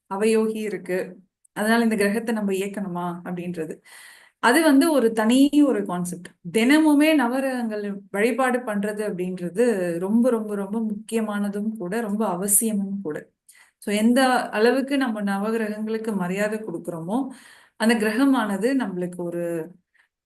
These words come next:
எல்லா வகையிலுமே எந்த கிரகமும் தீங்கு பண்ணாது. So அந்த நேரத்துக்கான வழிபாடுகள் அப்படின்னும் போது சப்போர்ட் பண்ணும்.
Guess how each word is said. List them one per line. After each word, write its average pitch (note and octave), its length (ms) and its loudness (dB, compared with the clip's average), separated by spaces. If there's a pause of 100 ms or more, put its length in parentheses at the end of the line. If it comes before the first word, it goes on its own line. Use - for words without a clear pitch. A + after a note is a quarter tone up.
(340)
எல்லா G#3+ 320 2
வகையிலுமே C4+ 600 2
எந்த A3 280 2
கிரகமும் A3+ 500 0
தீங்கு A3 280 0
பண்ணாது. E3 400 -6 (720)
So - 100 -10
அந்த G#3 180 0
நேரத்துக்கான C4+ 720 0
வழிபாடுகள் G#3+ 640 -2
அப்படின்னும் F#3 460 -6
போது F3+ 220 -2 (300)
சப்போர்ட் A3+ 400 0
பண்ணும். - 300 -12